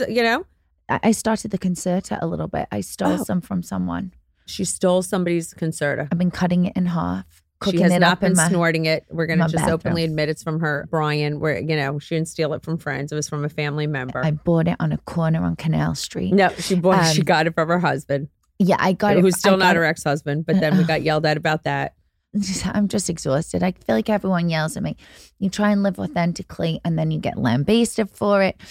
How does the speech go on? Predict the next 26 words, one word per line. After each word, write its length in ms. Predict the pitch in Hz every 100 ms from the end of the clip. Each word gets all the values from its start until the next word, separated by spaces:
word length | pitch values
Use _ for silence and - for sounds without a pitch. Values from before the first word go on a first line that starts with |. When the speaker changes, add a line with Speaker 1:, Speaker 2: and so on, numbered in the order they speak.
| - -
Speaker 2:
You're 160 | - 143
accused 560 | - - 185 175 -
of, 160 | 147 - 185
I'm 140 | 185
accused 360 | 170 - 156 156
of 60 |
sleeping 340 | - 156 - 156
with 120 | 147
your 160 | 143
husband. 880 | 143 185 208 - 202 196 190 185 - 170
Speaker 1:
I 40 |
mean, 120 | 165
that's 180 | 147 139
a 60 | 147
whole 180 | 123
other 200 | 110 180
story. 540 | 165 - 160 151 151 156 _
Speaker 2:
I'm 180 | 190 180
just 220 | 175 202
Speaker 1:
We're 80 | 175
Speaker 2:
like, 80 | 185
Speaker 1:
gonna 100 | 160
talk 120 | 165
about 180 | 151 143
that 140 | 131
after. 380 | 143 190 190 170